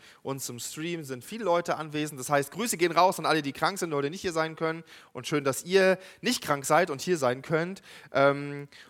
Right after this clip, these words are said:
und wir über ein ganz interessantes Thema sprechen.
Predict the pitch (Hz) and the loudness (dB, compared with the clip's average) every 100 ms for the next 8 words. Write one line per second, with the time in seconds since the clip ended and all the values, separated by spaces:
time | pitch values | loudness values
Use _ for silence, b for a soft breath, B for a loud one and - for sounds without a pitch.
0 | _ - 147 147 147 - 147 147 143 147 | _ 4 6 6 0 -10 -2 2 2 2
1 | 139 147 147 180 214 185 196 185 - 202 | 0 0 0 -6 -6 -6 -6 -6 -4 -2
2 | 151 - 123 113 110 | -2 -2 -2 -4 -6